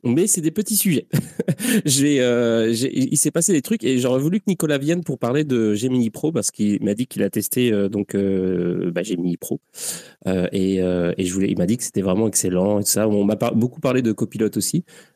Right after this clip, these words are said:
euh, que j'utilise pas non plus. Euh, ce qu'il faut savoir, c'est que pour, pour tous ces trucs-là, euh, Gemini Pro, euh, Copilot, je crois que c'est gratuit, mais Gemini Pro, c'est, c'est payant, évidemment. Euh, c'est toujours un abonnement supplémentaire. Donc, moi, j'ai essayé de, euh, de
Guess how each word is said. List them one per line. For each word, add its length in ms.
euh, 60
que 140
j'utilise 320
pas 100
non 120
plus. 220
Euh, 160
ce 100
qu'il 120
faut 80
savoir, 260
c'est 140
que 100
pour, 320
pour 160
tous 80
ces 160
trucs-là, 500
euh, 60
Gemini 380
Pro, 420
euh, 260
Copilot, 340
je 60
crois 120
que 60
c'est 140
gratuit, 480
mais 100
Gemini 320
Pro, 160
c'est, 220
c'est 160
payant, 360
évidemment. 360
Euh, 480
c'est 200
toujours 340
un 80
abonnement 320
supplémentaire. 560
Donc, 80
moi, 160
j'ai 120
essayé 260
de, 100
euh, 460
de 480